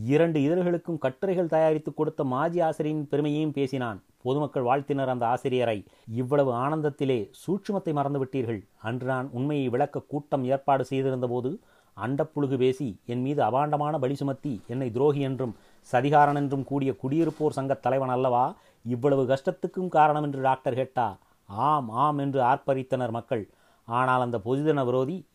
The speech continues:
எளியோர் மாநாட்டுக்கு தலைமை தாங்க வெளியூர் சென்று விட்டான். பொதுமக்கள் முழு உண்மை தெரியாத போது அவசர முடிவுக்குத்தான் வருகிறார்கள். உண்மை தெரிந்தாலோ அவர்கள் தக்க தீர்ப்பை தருகிறார்கள் என்று பூரிப்புடன் கூறினார் டாக்டர்.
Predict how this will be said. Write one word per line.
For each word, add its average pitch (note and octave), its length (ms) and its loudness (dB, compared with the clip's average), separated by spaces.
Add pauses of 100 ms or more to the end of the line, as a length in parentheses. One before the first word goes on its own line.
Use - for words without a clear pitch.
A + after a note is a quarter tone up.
எளியோர் E3+ 380 2
மாநாட்டுக்கு D3+ 560 -4
தலைமை C3+ 240 0
தாங்க C3 220 0
வெளியூர் C#3+ 360 0
சென்று C3+ 260 0
விட்டான். G#2+ 400 -4 (760)
பொதுமக்கள் D#3+ 760 0 (180)
முழு F#3 320 0
உண்மை F3+ 240 0
தெரியாத D3 360 2
போது C#3 240 -2
அவசர D3+ 300 -2
முடிவுக்குத்தான் C3 580 -4
வருகிறார்கள். A2+ 640 0 (160)
உண்மை A#2 240 -4
தெரிந்தாலோ B2 580 0 (280)
அவர்கள் B2 360 -2
தக்க - 280 -2
தீர்ப்பை D3+ 380 -2
தருகிறார்கள் C3+ 540 2
என்று B2 200 -4
பூரிப்புடன் D#3 580 -2
கூறினார் C3+ 440 -2
டாக்டர். A2 400 -2